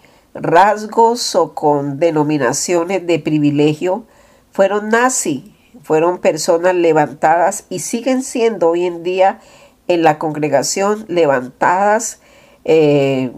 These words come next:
levantadas sus cabezas para llevar una carga, para servir, para cuidar de los otros,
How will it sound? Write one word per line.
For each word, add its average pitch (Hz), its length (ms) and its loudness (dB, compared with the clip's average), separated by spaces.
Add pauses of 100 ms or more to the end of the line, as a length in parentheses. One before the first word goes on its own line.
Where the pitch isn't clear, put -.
(640)
levantadas 156 640 2
sus - 200 -6
cabezas 175 640 0
para 170 220 0
llevar 147 320 2
una 156 260 -2
carga, 202 560 0 (520)
para 151 240 2
servir, 165 760 -2 (480)
para 147 260 2
cuidar 147 420 0
de 170 100 0
los 151 280 -2
otros, 196 680 -4